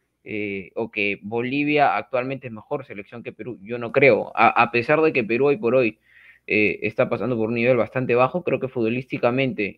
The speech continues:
en un, en un tú a tú, en una cancha normal, jugando, no sé, en Argentina, si quiere, jugando en Brasil, jugando en Colombia, eh,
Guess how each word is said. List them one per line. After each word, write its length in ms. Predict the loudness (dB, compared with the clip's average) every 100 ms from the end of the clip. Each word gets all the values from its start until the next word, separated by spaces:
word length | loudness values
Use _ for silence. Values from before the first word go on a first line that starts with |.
| -6
en 120 | -4
un, 520 | -4 -2 -2 -4 -8
en 160 | -6 -4
un 140 | -2
tú 200 | 4 6
a 100 | 6
tú, 160 | 4 2
en 100 | 0
una 220 | -4 -2
cancha 300 | -2 -2 -6
normal, 460 | -6 -4 -2 -2 -6 _
jugando, 320 | -8 -6 -4 -4
no 100 | -4
sé, 140 | -4
en 80 | -2
Argentina, 560 | -4 -4 -2 0 0
si 120 | -4 -4
quiere, 200 | -2 -2
jugando 280 | -4 -6
en 60 | -6
Brasil, 340 | -8 -6 -8
jugando 260 | -6 -6 -6
en 60 | -6
Colombia, 520 | -2 -2 0 -2 -4 _ _ _ _ -6
eh, 440 | -2 -2 -4 -8